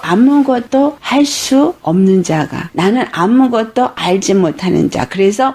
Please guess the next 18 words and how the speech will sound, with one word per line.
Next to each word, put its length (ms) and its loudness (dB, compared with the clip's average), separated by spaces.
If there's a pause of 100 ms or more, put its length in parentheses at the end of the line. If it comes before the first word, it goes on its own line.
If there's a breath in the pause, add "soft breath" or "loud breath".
모든 500 0
것을 540 0
자기 420 -2
부모에게 1000 -2
의존되어져 800 2
있는 320 2
자가 600 -2
어린아이입니다. 1160 -2
우리 180 2
믿음 340 2
생활이 540 0
어떠하냐? 840 0
나는 280 0
정말 380 0
돌이켜서 840 -2
내 300 -2
죄를 420 0
깨닫고 640 -2